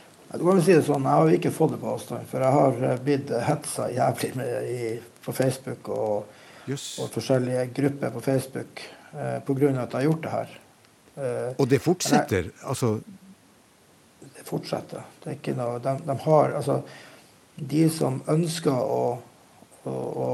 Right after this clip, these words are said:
Speaker 1: hetse, de har egentlig ingen grenser. Det, det er, det går for full musikk enda. Eh, selv dagen etter rettssaken,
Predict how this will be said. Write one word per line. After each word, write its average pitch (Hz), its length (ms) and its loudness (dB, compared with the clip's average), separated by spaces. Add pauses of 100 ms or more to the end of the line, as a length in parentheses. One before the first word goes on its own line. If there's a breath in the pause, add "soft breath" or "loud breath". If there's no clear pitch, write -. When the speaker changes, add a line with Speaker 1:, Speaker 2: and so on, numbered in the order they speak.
(100)
Speaker 1:
hetse, - 560 -4
de 135 160 0
har 151 280 4
egentlig 135 400 -4
ingen 131 180 -6
grenser. 139 540 -2 (440)
Det, 127 220 -6
det 127 120 -4
er, 143 220 0
det 139 160 -2
går 139 340 2 (160)
for - 180 -6
full 151 300 4
musikk 135 380 -2
enda. 135 320 -2 (720 loud breath)
Eh, 127 260 0 (180)
selv 147 360 6
dagen 147 340 4
etter 160 540 2 (140)
rettssaken, 127 920 0